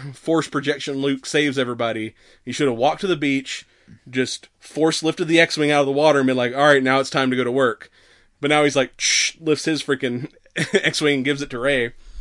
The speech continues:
And I like that moment where, like, C three P O comes in and she's like, "I think R two's logic circuits are fried." She's like, "Why?" He's like, "'Cause he says he's receiving a signal from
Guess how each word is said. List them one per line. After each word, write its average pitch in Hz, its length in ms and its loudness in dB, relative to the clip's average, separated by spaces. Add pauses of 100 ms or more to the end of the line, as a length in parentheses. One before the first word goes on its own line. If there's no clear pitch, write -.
(500)
And 156 120 4
I 160 40 6
like 185 140 4
that 160 120 2
moment 156 240 2
where, 143 100 0
like, 131 200 -2 (400)
C - 200 -2
three 147 200 0
P 139 160 2
O 131 80 2
comes 131 280 0
in 131 180 2
and 113 100 -4
she's - 80 -8
like, 113 240 -4 (580)
"I 120 80 -6
think 262 340 -4 (320)
R 170 140 2
two's 170 340 -2
logic 139 300 2
circuits 127 400 -2
are 123 80 -4
fried." 120 360 0
She's 120 60 -8
like, 127 140 -6
"Why?" 156 200 4
He's 135 100 0
like, 127 160 -2
"'Cause - 100 -14
he 131 80 -4
says 247 240 -8
he's 202 180 -6
receiving 180 460 -4
a 123 60 -2
signal 160 340 -2
from 113 420 -8